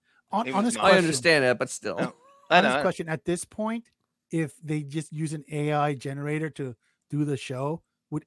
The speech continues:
Speaker 1: anybody notice the difference?
Speaker 2: No.
Speaker 1: No? I,
Speaker 2: No,
Speaker 1: I
Speaker 2: you
Speaker 1: think
Speaker 2: don't know.
Speaker 1: it, it
Speaker 2: This
Speaker 1: would
Speaker 2: could
Speaker 1: only
Speaker 2: be,
Speaker 1: be, it could
Speaker 2: this
Speaker 1: only
Speaker 2: could be from
Speaker 1: uptick at that point.
Speaker 2: two thousand and eighteen today.
Speaker 1: 'Cause that's what it sounds like at this point. It sounds
Speaker 2: It doesn't
Speaker 1: like,
Speaker 2: need
Speaker 1: like
Speaker 2: to be
Speaker 1: someone
Speaker 2: live. It
Speaker 1: programmed
Speaker 2: doesn't need to be on in the
Speaker 1: into, like,
Speaker 2: morning.
Speaker 1: uh,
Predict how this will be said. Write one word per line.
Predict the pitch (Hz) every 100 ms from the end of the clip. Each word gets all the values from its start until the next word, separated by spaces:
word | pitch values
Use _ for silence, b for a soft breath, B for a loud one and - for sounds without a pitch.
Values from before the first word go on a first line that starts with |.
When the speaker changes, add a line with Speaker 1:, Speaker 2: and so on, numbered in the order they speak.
| -
Speaker 1:
anybody | 165 170 156 160 151
notice | 139 135 135
the | 139
difference? | 113 113 104 92 - _ _ _ _ _ _ _ -
Speaker 2:
No. | 170 226 233 _ _ _ _
Speaker 1:
No? | 165 180 247 - _ _ -
I, | 190
Speaker 2:
No, | 156
Speaker 1:
I |
Speaker 2:
you | 196
Speaker 1:
think | 196
Speaker 2:
don't | 202
know. | 196 185
Speaker 1:
it, |
it | 214
Speaker 2:
This | 233
Speaker 1:
would | 233
Speaker 2:
could | 220
Speaker 1:
only | 233 262
Speaker 2:
be, | -
Speaker 1:
be, | - -
it | -
could | 247
Speaker 2:
this |
Speaker 1:
only | 302 285
Speaker 2:
could | 196
be | 220
from | 262
Speaker 1:
uptick |
at | -
that |
point. | 196
Speaker 2:
two | 185
thousand | 180 170 156
and | 156
eighteen | 156 - 151 135
today. | 127 101 90 _ _ _ _ -
Speaker 1:
'Cause | 254
that's | 294 -
what | 339
it | 254
sounds | 339 359 320
like | 269 214
at | 202
this | 208
point. | - 202 143 - _ _
It | 143
sounds | - 269
Speaker 2:
It |
doesn't | 160 156
Speaker 1:
like, |
Speaker 2:
need | 156
Speaker 1:
like | 151
Speaker 2:
to | 147
be |
Speaker 1:
someone | 143 147
Speaker 2:
live. | 165
It | 175
Speaker 1:
programmed | - -
Speaker 2:
doesn't | - 151
need | 151
to | 127
be | 139
on | 143 135
in |
the | 107
Speaker 1:
into, | -
like, | 170
Speaker 2:
morning. | 170 160 160
Speaker 1:
uh, | 170 160 151